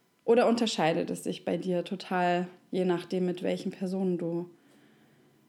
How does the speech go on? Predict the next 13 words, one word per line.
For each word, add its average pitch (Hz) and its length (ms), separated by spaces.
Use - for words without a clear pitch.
im 190 320
Gefüge 202 640
bist? 170 460
<laughs> 190 80
Naja, 214 140
meistens, 247 680
ja, 196 420
prägen 254 440
einen 196 300
dafür 196 320
natürlich 196 380
die 185 120
Kindbeziehungen, 262 1400